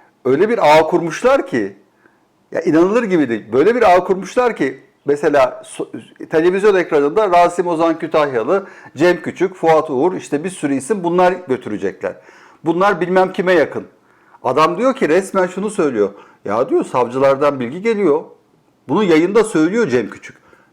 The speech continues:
"Savcılardan bilgi geliyor bana." diyor. Abi bir tane savcı da adamı kenara çekip, "Kardeş, hayırdır? Bir savcı kalkıp da bilgi vermez.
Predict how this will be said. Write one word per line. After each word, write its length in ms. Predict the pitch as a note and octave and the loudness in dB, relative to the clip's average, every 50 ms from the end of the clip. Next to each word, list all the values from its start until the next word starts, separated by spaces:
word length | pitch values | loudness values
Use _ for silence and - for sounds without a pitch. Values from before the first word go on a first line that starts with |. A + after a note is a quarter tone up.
| _ _ _ - - - | _ _ _ -20 -20 -20
"Savcılardan 800 | - - E3+ F3 F#3+ E3 D3 C3+ B2 A#2 A#2+ C#3+ G#3+ A#3 A3 G#3+ | -4 2 4 4 4 4 2 2 2 0 2 0 -2 -2 -2 -4
bilgi 200 | A3 G#3+ A3 B3+ | -8 -6 -6 -2
geliyor 340 | B3+ C#4 C#4 C4+ C4+ B3 G3 | -2 0 0 2 2 2 2
bana." 240 | F3+ C#3 A#2+ A2 F#2 | 2 0 0 -2 -4
diyor. 160 | G2 F#2+ F#2+ - _ _ _ _ _ _ _ _ _ _ _ _ _ _ _ _ _ _ _ _ _ _ | -6 -10 -12 -12 _ _ _ _ _ _ _ _ _ _ _ _ _ _ _ _ _ _ _ _ _ _
Abi 240 | - E3 F3 F#3 - | -2 0 0 0 -2
bir 80 | G3 G3 | -4 -2
tane 280 | A3 G#3 G3 F#3+ F#3 | 0 0 0 0 -2
savcı 380 | F#3 - F3 E3 E3 E3+ F#3 F3 | -2 0 2 2 2 0 0 2
da 60 | F#3 | 2
adamı 280 | E3 D#3+ F3+ F3 F3 F3 | 2 2 0 -2 -4 -8
kenara 400 | - - D#3 D3 D#3+ E3 F#3 F3+ | -4 -2 0 2 2 2 0 0
çekip, 320 | - E3 B2+ C3 B2 - | -2 -6 -6 -8 -10 -4
"Kardeş, 540 | - C3+ C3+ D#3 F#3+ G#3 F3+ - - - _ _ _ _ _ _ _ _ _ _ _ _ _ _ _ _ _ | 0 0 0 2 2 0 0 -2 -8 -18 _ _ _ _ _ _ _ _ _ _ _ _ _ _ _ _ _
hayırdır? 560 | - C3+ C#3 D#3 G3 A3 F#3+ D#3+ A#2+ - - _ _ _ _ _ _ _ | -2 0 2 4 4 2 0 -2 -4 -6 -10 _ _ _ _ _ _ _
Bir 120 | - C3+ D3+ | -6 -4 -4
savcı 720 | D3+ - E3 D#3 D#3+ D#3 D3+ D#3 F3 E3 C#3 - - - | -2 0 2 2 2 2 0 0 0 0 0 -4 -6 -2
kalkıp 460 | - D3 D3 D3 C#3+ - F#3+ - - | 2 2 2 2 2 -2 -6 -2 -2
da 160 | E3+ C#3 B2+ | -2 0 0
bilgi 260 | C3+ C3+ D3 F3 D#3+ | -4 -4 -2 -2 2
vermez. 600 | C3+ C3+ C3 C3 C3+ D#3+ D3+ - - - - - | 4 4 4 4 2 0 -2 -4 -6 -12 -18 -20